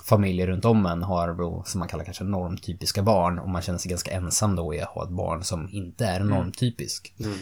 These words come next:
Speaker 1: Och då bara få träffa andra barn och låta han leka med andra barn i, i samma sits, och de familjerna är i samma sits, så man kan prata med dem. Det är ju också väldigt,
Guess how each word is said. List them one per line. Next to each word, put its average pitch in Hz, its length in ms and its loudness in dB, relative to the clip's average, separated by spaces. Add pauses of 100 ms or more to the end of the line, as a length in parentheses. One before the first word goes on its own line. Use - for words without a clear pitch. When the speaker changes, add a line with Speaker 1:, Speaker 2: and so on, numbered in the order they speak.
Speaker 1:
Och 95 80 -4
då 98 100 2
bara 113 120 6
få 107 100 0
träffa - 440 2
andra 104 300 6
barn 87 300 0
och 92 60 0
låta 90 160 -2
han 123 320 4
leka 101 300 0
med 90 180 0
andra 90 280 0
barn 87 340 -2 (380)
i, - 260 -8
i 87 40 0
samma 87 320 4
sits, - 340 0
och 98 60 0
de 90 140 0
familjerna 110 480 4
är - 20 4
i 92 40 4
samma 87 260 2
sits, - 280 -2
så - 80 -4
man 85 100 -4
kan 90 140 -4
prata 87 280 0
med 82 100 -4
dem. 82 180 -4 (640)
Det 117 280 -6
är 107 40 6
ju 113 100 6
också 147 340 2
väldigt, 90 580 0